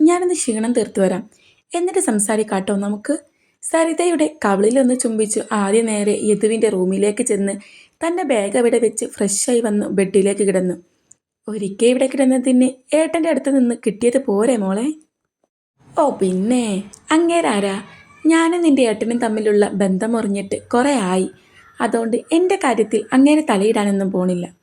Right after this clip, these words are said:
"അത് ചോദിക്കാനാ ഞാനിങ്ങ് വന്നത്. എന്താ ഇവിടെ നടക്കുന്നേ? ശിതികയും ഏട്ടനും ബ്രേക്കപ്പ് ആയതായിരുന്നല്ലോ, എന്നിട്ടിപ്പോ അവർ സെറ്റായി."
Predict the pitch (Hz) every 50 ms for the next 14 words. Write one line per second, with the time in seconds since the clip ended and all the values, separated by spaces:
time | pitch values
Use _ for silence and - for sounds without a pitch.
0 | _ _ _ _ _ _ _ _ _ _ _ _ - - 208 208 - - 208 196
1 | 190 196 202 - 247 247 254 233 202 190 190 196 196 196 196 185 180 180 185 185
2 | 180 - - _ _ _ _ _ _ _ _ - 302 330 370 359 359 403 349 294
3 | 262 240 214 185 180 180 - 226 226 220 214 208 247 - _ _ _ _ _ _
4 | - - - 302 302 311 302 330 330 349 330 302 302 - 247 254 254 254 - 214
5 | 190 202 196 190 - 262 247 - 240 214 208 208 202 196 190 196 196 196 196 190
6 | 190 190 190 196 - _ _ _ _ _ _ - 285 320 349 - 240 - - -
7 | 254 247 - - - 180 190 208 220 - - 208 202 202 - 240 233 220 214 208